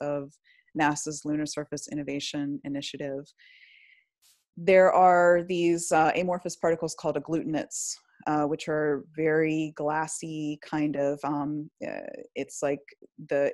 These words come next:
the impact glass from, uh, micrometer, you know, constant bombard-, bombardment, but there's also, um, uh, glass particles that, um, uh, what's the term when they're actually from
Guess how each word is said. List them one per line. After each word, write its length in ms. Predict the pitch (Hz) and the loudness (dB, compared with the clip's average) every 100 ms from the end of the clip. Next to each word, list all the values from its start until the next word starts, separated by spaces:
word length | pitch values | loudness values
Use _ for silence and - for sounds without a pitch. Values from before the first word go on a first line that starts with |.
| 151 | 0
the 160 | 147 | 0
impact 440 | 165 - 151 147 - | 0 0 0 0 -2
glass 560 | 151 139 147 - - - | 0 2 0 -4 -6 -8
from, 640 | - 156 143 143 143 147 156 _ _ | -4 0 2 2 -2 -4 -8 _ _
uh, 300 | 147 139 143 139 | -4 -2 -2 -2
micrometer, 640 | 151 143 151 151 143 127 | -4 -4 -4 -4 -2 -2
you 140 | - | -4
know, 80 | 139 | -6
constant 420 | 135 160 151 160 | -4 -4 -4 -4
bombard-, 460 | 143 139 143 143 143 - | -4 -4 -2 -2 -4 -4
bombardment, 640 | 147 147 147 151 147 139 131 | -4 -2 -2 -2 -2 -4 -4
but 100 | 143 | -4
there's 160 | 151 143 _ _ - | -4 -6 _ _ -8
also, 640 | 143 165 - 165 147 143 143 _ _ _ - | -4 -2 -2 0 2 0 -4 _ _ _ 0
um, 400 | 147 143 143 147 - _ - | 2 2 0 -4 -10 _ -8
uh, 160 | 135 123 | -6 -6
glass 380 | - 160 151 151 | -2 2 2 -2
particles 680 | - 147 147 151 143 143 - - | -2 -2 0 -2 -2 -4 -8 -6
that, 320 | 143 143 143 - | -4 -4 -6 -8
um, 360 | 143 139 139 147 - _ _ _ _ - - | -6 -4 -6 -8 -14 _ _ _ _ -14 -6
uh, 260 | 143 139 156 | -6 -6 -10
what's 160 | 175 - | -16 -16
the 60 | |
term 260 | 156 156 147 | -10 -6 -6
when 100 | 147 | -6
they're 140 | 143 | -6
actually 480 | 143 - - 143 143 | -8 -10 -10 -8 -10
from 640 | - - 147 143 143 147 | -10 -10 -8 -6 -6 -8